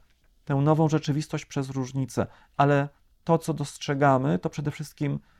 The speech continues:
otaczające nas tajemnice. Świat przestaje być racjonalny. Nie jestem w stanie go zrozumieć. Moje ja racjonalne poddaje się wobec tego świata. I w tym świecie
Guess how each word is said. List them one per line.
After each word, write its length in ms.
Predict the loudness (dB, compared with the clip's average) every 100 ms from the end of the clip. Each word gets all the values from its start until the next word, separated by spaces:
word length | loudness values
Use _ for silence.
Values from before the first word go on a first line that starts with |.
| _ _ _ _ _ _
otaczające 640 | 0 2 4 4 4 4 2
nas 220 | -2 -2
tajemnice. 600 | 0 2 2 2 0 -2
Świat 280 | -4 -2 -2
przestaje 400 | -4 -2 2 2
być 160 | 2 0
racjonalny. 840 | -2 -2 -2 0 2 2 -2 -8 _ 0
Nie 100 | 6
jestem 280 | 6 6 0
w 60 | 2
stanie 280 | 2 2
go 120 | 2 2
zrozumieć. 800 | 6 4 4 2 2 -2 -8 _ _ _ _ _ _ _ _
Moje 260 | 0 6 8
ja 160 | 10 10
racjonalne 880 | 8 2 0 4 4 4 2 0 -2 -12 -2
poddaje 540 | 2 4 12 12 12 10
się 160 | 4
wobec 280 | 2 0 -2
tego 220 | -6 -6
świata. 480 | -8 -6 -6 -6 -16 _ _ _ _ _ _ _ _ _ _ _ -20 -20 -20 _ 2
I 100 | 2
w 140 | 2
tym 240 | 2 4 4
świecie 680 | 0 4 6 6 4 2